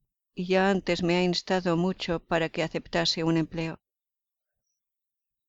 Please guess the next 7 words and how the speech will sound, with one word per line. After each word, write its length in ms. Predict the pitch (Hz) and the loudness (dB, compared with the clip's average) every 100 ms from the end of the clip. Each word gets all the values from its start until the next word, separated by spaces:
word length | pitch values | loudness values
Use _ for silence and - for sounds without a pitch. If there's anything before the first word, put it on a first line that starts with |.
| _ _ _ _ _ | _ _ _ _ _
Suele 420 | - 214 208 208 196 | -10 -4 0 0 0
preocuparme 920 | 175 170 - 160 - 202 175 170 190 | 0 0 0 -4 -2 -2 0 -2 -4
esto 300 | - 180 170 | -4 -4 0
durante 420 | 170 160 - 165 | 2 2 0 0
una 280 | 170 156 156 | 2 2 -2
hora, 280 | 160 160 - _ _ _ _ _ _ _ _ _ _ _ - | -4 -8 -14 _ _ _ _ _ _ _ _ _ _ _ -8
pero 440 | 190 175 165 | -4 -4 -6